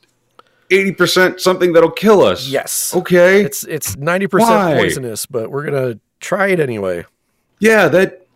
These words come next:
Speaker 1: we, we couldn't tell from space that we could
Speaker 2: Mm-hmm.
Speaker 1: travel through in an inter-, intergalactic level.
Speaker 2: That is, that's the critical error with M. Night movies, is they all hinge on a very fine point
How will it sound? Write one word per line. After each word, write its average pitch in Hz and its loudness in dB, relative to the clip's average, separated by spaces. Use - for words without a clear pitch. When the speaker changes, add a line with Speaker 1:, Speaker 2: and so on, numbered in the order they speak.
Speaker 1:
we, 147 -4
we 147 2
couldn't 151 0
tell 180 2
from 156 -2
space 156 2
that 131 0
we 131 0
could 147 -2
Speaker 2:
Mm-hmm. - -12
Speaker 1:
travel 135 2
through 151 0
in 151 2
an 113 2
inter-, 123 -4
intergalactic 139 0
level. 147 -2
Speaker 2:
That 170 2
is, 226 -4
that's - -2
the 202 2
critical 208 -2
error 147 -2
with 127 -6
M. 139 0
Night 127 -2
movies, 123 -10
is 123 -6
they 127 -6
all 143 0
hinge 131 -8
on 135 -4
a 110 -4
very 135 -2
fine 151 -2
point 156 -6